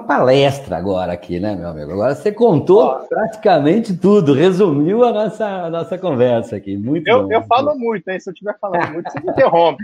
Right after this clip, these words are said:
Speaker 1: <laughs> Não, não, mas assim, acho que você trouxe conceitos super importantes, né? E eu vou, vamos, vou alinhavar em cada um deles, né? Que são coisas que eu acho desse mundo, que eu vejo também que, que são dúvidas, né? E de encontrar caminhos pra quem,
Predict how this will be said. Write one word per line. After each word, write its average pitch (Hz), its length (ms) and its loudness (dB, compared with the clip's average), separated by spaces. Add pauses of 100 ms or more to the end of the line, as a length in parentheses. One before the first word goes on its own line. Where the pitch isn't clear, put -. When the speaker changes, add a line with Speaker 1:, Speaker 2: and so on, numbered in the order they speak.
(120)
Speaker 1:
<laughs> - 180 -2
Não, 147 320 0
não, 175 200 0
mas 151 220 0
assim, 151 300 -2
acho 139 160 0
que - 60 -20
você 160 100 -2
trouxe 170 240 -6
conceitos 170 420 -8
super 170 180 -8
importantes, 147 680 -6
né? 143 180 -2
E 123 80 0
eu 127 100 0
vou, 127 460 -6 (100)
vamos, 123 360 -4 (320)
vou 120 140 2
alinhavar 120 440 2
em 113 60 -2
cada 110 260 0
um 104 60 -2
deles, 139 280 0
né? 127 120 -2
Que 131 100 -16
são 139 140 -6
coisas 139 360 -2
que - 80 -14
eu 120 80 -2
acho 123 240 -4
desse 123 240 -8
mundo, 127 380 0 (380)
que 131 100 -4
eu 131 100 4
vejo 123 340 0
também 127 500 0
que, 120 960 -2 (200)
que - 80 -20
são 208 220 0
dúvidas, 147 580 0
né? 139 380 0
E 120 160 -6
de 117 160 -10
encontrar 135 300 -8
caminhos 123 440 -6
pra 117 120 -14
quem, 147 240 -8